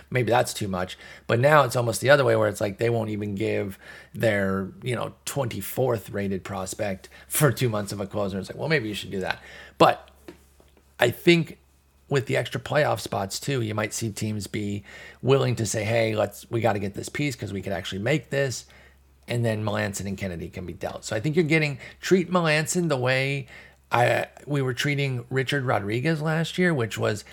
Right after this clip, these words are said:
he's the guy in his spot, which was Pittsburgh for Richard Rodriguez,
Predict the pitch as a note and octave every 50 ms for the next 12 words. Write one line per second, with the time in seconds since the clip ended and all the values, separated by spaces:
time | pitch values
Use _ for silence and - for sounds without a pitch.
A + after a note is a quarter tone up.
0 | - - - - - C#3+ D#3 C#3 C#3 C#3 C#3 A#2 A#2 A#2 A2+ A2+ B2 C3+ D3+ D3+
1 | C#3+ - - B2+ B2+ A#2 B2 C3 A#2+ - - - A#2+ A2+ B2+ D3 - - - -
2 | - A#2 - - A#2+ A2+ - - - B2+ B2 A#2+ - C3+ C3+ C3 B2+ - - _
3 | - D3+ D3 C#3+ - D3 C3+ C#3+ C#3+ C#3+ D3+ C#3+ D#3 D3+